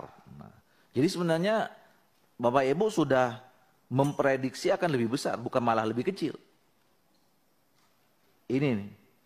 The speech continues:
Karena satu, tidak semua formasi khusus terdi-, terisi oleh peserta formasi khusus non-A S N. Dua, belum semua peserta lulus seleksi tahun dua ribu dua puluh satu dan dua ribu dua puluh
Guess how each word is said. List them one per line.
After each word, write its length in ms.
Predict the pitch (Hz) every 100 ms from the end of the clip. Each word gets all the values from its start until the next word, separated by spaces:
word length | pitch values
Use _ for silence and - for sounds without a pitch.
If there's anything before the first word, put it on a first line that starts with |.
| _ _ -
Karena 400 | 135 151 175 131
satu, 480 | 143 151 156 98 82 - _ _ -
tidak 320 | 127 131 113
semua 320 | 135 160 165
formasi 480 | 143 131 127 117 120
khusus 640 | - 98 - 143 139 -
terdi-, 460 | - 104 101 98 90 -
terisi 540 | 120 101 98 - 135
oleh 180 | 98 104
peserta 480 | - 92 92 - 107
formasi 400 | - 92 85 117
khusus 340 | - 113 95 -
non-A 320 | 87 65 76
S 140 | - -
N. 240 | 85 71 - _ _ _ _ _ _ _ _ -
Dua, 400 | 107 135 120 85 - - - -
belum 320 | 110 120 117
semua 400 | 127 139 175 170
peserta 480 | 294 151 135 131 127
lulus 400 | 123 160 165 -
seleksi 400 | 123 113 - 120
tahun 240 | 110 110
dua 160 | 107 101
ribu 80 |
dua 160 | 98 95
puluh 80 | 90
satu 320 | 85 - 107
dan 160 | 104 92
dua 160 | 90
ribu 80 | 82
dua 160 | 85 80
puluh 180 | 85